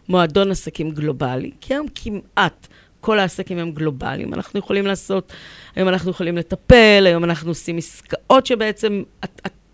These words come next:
דור-, נדרשת ה-, המעורבות הבינלאומית הזאת.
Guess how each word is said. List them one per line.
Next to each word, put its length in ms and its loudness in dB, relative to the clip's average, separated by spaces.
דור-, 180 2
נדרשת 600 -4
ה-, 120 2
המעורבות 960 0
הבינלאומית 1120 -2
הזאת. 440 -8